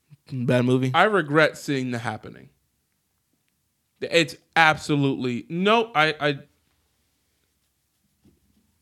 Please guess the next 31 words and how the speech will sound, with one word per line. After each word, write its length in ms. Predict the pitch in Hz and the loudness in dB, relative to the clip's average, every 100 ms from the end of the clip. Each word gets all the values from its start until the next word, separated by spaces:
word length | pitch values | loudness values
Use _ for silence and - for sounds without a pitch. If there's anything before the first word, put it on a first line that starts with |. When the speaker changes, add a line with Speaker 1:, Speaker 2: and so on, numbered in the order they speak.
| 147 | -8
Speaker 2:
done. 320 | - 143 117 113 _ | 0 2 2 -4 _
Change 360 | - 160 147 139 | -4 -2 0 0
Speaker 1:
<clears throat> 20 | |
Speaker 2:
mine. 280 | 127 120 - | 0 -2 0
I 120 | - | 2
regret 380 | 180 170 170 156 | 4 4 2 0
seeing 200 | 170 151 | -2 0
Avatar: 400 | 135 131 127 117 | 0 -2 -4 -6
The 60 | 113 | -6
Last 240 | 104 - | -8 6
Speaker 1:
I 40 | 165 | 8
was 160 | 185 | 8
about 180 | 165 180 | 8 6
Speaker 2:
Airbender. 40 | 170 | 6
Speaker 1:
to 60 | |
say, 440 | 160 202 170 151 175 | 6 8 8 8 6
where's 240 | 170 202 | 8 8
the 80 | 180 | 8
Avatar 460 | 165 196 160 170 143 | 8 6 8 8 8
Speaker 2:
I, 120 | 175 | 6
Speaker 1:
at? 80 | 185 | 4
Speaker 2:
I, 100 | 180 | 2
I 120 | 156 | 4
regret, 520 | 175 165 151 147 127 151 | 4 4 2 2 2 0
because 220 | 170 190 | 2 4
I 120 | 208 | 4
was 100 | 202 | 4
like, 240 | 202 175 - _ | 2 0 -6 _
Happening 460 | - 226 247 269 240 | 0 2 2 0 0
is 160 | 165 131 | -2 0
bad, 500 | 135 127 135 156 | 2 4 2 0